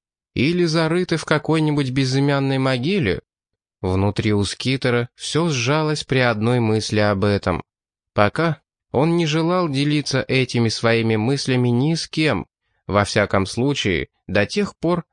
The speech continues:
пока ему не удастся ещё раз переговорить с Китом наедине.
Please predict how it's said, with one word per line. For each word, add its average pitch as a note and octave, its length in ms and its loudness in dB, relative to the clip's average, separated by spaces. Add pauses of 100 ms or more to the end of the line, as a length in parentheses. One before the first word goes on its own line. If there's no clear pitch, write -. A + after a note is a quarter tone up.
(100)
пока C3 340 0
ему E3 340 -2
не C3 180 0
удастся B2+ 540 0
ещё C3+ 460 0
раз B2+ 240 -2
переговорить A2 720 0
с - 100 -8
Китом G#2 400 0
наедине. A2 760 0